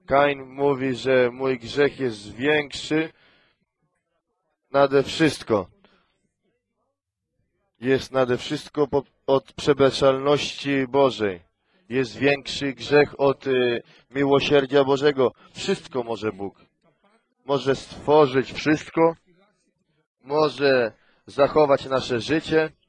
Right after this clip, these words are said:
Może pobłogosławić nas, nasze dzieci. Ale przebaczyć nam nie może wszystkiego.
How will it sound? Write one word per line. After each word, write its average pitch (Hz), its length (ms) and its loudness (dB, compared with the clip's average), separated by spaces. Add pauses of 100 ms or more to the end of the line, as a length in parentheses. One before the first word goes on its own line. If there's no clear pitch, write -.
(580)
Może 135 360 0
pobłogosławić 135 1300 0
nas, 151 240 -2
nasze 127 320 -2
dzieci. 156 540 -2 (1300)
Ale 135 300 4
przebaczyć 135 600 0
nam 131 180 -4
nie 131 120 -6
może 117 260 -4
wszystkiego. 104 640 -6